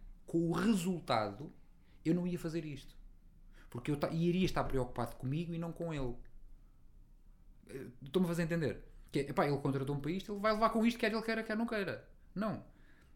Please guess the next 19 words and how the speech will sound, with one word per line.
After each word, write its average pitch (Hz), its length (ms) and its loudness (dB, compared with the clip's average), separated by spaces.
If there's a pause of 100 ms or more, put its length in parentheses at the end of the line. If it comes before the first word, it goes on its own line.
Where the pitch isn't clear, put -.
(140)
E 165 120 10
a 202 40 12
partir 226 300 4
daí 190 160 6
o 220 80 4
processo - 360 -4
todo 202 160 -2
mudou. 190 420 0 (680)
Porque 131 220 -6
aquilo 156 140 -4
foi 160 160 2
o 160 40 4
reflexo 165 380 0
de - 40 -2
um 165 40 -2
conjunto 170 280 0
de - 60 -14
coisas. 147 400 -4 (1500)
Eh, 107 560 -2